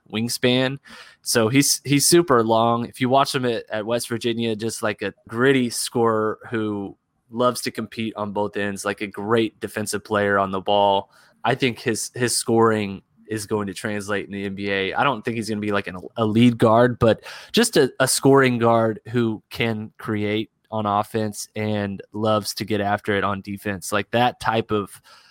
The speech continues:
prospect and player is someone that I would bet on, and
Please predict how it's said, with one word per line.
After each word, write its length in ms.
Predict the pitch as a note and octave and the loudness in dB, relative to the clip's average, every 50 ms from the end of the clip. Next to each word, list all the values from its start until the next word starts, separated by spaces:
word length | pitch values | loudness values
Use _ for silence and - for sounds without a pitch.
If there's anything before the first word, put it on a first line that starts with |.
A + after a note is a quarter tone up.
| _ _ - | _ _ -4
prospect 560 | - C3 A2+ A2+ - - - A#2 F#2 - - | -2 -2 0 -2 -2 -2 -4 -4 -4 -4 -8
and 100 | A2 G2 | -10 -10
player 360 | - - - A2 A2 A#2 A#2+ | -8 -4 -2 0 0 0 0
is 100 | A#2 A2+ | 0 0
someone 280 | - A#2+ A2 A2 G#2+ G#2 | -2 -2 0 -2 -2 -2
that 100 | G#2 G2 | 0 0
I 100 | G2 G2+ | 2 2
would 220 | G2 G2+ G2 F2 | 0 -2 -4 -4
bet 160 | - F#2 G2+ | -4 -2 0
on, 340 | A2 A2+ A#2+ B2+ C3+ C#3 C#3 - _ - | 2 2 2 0 -2 -4 -10 -14 _ -8
and 560 | A2 A2 G#2+ G#2 G#2 G#2 G2+ G#2 G2 G2 - | -6 -4 -2 -2 -2 -2 -4 -4 -6 -8 -14